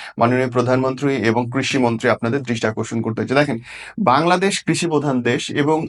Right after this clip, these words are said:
আম, বাংলাদেশের আম সারা পৃথিবীতে প্রসিদ্ধ। শুধু আম দিয়ে, এই একটা ফসল দিয়ে কিন্তু পুরো দুনিয়াতে রাজত্ব করা সম্ভব। সম্ভব কিন্তু যে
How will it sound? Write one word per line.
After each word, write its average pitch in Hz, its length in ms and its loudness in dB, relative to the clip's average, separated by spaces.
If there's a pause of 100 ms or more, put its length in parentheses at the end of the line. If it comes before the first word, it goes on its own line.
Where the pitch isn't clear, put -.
(140)
আম, 156 420 2
বাংলাদেশের 151 680 2
আম 175 140 0
সারা 175 340 0
পৃথিবীতে 226 380 2
প্রসিদ্ধ। 113 520 -2 (380)
শুধু - 300 0 (100)
আম 190 480 2
দিয়ে, 202 200 2
এই 156 320 2 (100)
একটা 190 440 2
ফসল 214 400 0
দিয়ে 220 140 2
কিন্তু 202 240 0
পুরো 196 200 0
দুনিয়াতে 151 400 2
রাজত্ব 123 420 0
করা 127 200 0
সম্ভব। 117 420 0 (480)
সম্ভব 175 420 0
কিন্তু 104 320 -2
যে 135 180 0